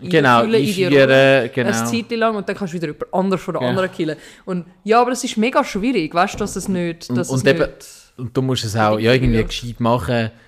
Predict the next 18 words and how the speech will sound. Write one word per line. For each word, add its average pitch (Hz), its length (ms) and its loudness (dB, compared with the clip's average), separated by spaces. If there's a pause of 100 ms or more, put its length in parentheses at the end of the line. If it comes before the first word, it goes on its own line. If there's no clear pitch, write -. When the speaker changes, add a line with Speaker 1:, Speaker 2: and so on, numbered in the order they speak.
(160)
Speaker 1:
Und, 120 560 -2
und 117 160 -2
was 123 160 2
auch 139 140 4
gut 151 200 4
ist, 147 160 -2
ich 143 60 -4
habe 117 120 -4
das - 80 -10
Gefühl, 127 280 -6
fast - 360 -2
kein 135 600 -4 (680)
Charakter 139 920 0 (520)
ist 113 220 -6
wirklich 120 380 -6
schwarz 117 720 0
oder 113 200 -2
weiß. 101 680 -10